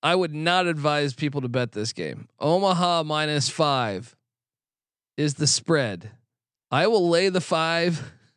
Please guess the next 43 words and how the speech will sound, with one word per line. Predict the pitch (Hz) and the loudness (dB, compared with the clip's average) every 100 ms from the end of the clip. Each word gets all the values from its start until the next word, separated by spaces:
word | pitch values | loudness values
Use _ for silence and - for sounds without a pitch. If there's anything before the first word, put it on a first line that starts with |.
| _ _ _ _ _ _ _ _ _ - | _ _ _ _ _ _ _ _ _ -16
<laughs> | - | -2
I | 349 | -2
don't, | - 233 139 123 _ | 2 0 0 -8 _
I | 156 233 | -2 2
don't | 269 151 | 0 0
feel | 151 | -2
good | 131 139 | 0 0
about | 127 113 104 | -2 -6 -8
this | 113 - | -8 -8
one. | 60 - _ _ _ _ _ _ _ | -10 -14 _ _ _ _ _ _ _
If | - 208 | -4 0
you | 359 | 2
bet | 277 285 - | 2 0 0
this | 302 254 | -4 0
one, | 262 262 | 0 2
I | 214 | 2
love | 196 185 196 190 | 2 2 2 0
you, | 143 92 - | -6 -10 -4
but | 151 165 | -2 0
you're | 170 | -2
fucking | 139 233 220 208 180 | 0 0 2 0 -2
insane. | 170 139 180 165 131 101 - _ _ _ - - - | -2 0 2 2 0 -6 -16 _ _ _ -20 -14 -12
<laughs> | - - _ - - - - _ 170 175 143 - _ 160 160 131 | -4 -4 _ -8 -6 -8 -10 _ -16 -14 -14 -18 _ -12 -10 -4
You're | 196 - | -2 0
absolutely | 208 226 208 233 220 214 202 | 0 0 -2 0 0 2 4
insane | 196 - 190 180 151 | 2 2 2 2 0
if | |
you | 147 | 0
bet | 147 147 | 0 0
this | 139 123 | -2 -2
one. | 117 101 - _ _ | -4 -4 -10 _ _
Unless, | - 165 202 220 - | -8 0 2 2 -2
unless, | 180 175 220 - - - | -2 0 0 0 -4 -4
you | 185 | 0
know, | 170 151 135 | 0 0 -2
you're | 131 151 147 | -2 0 2
related | 139 143 170 185 | 2 2 2 2
to | 151 | 0
someone | - 156 165 151 | -2 0 0 0
on | 139 | 0
Omaha | 139 156 165 160 | -2 0 0 2
or | 147 127 | 2 2
Idaho, | 147 156 160 156 | 2 2 2 2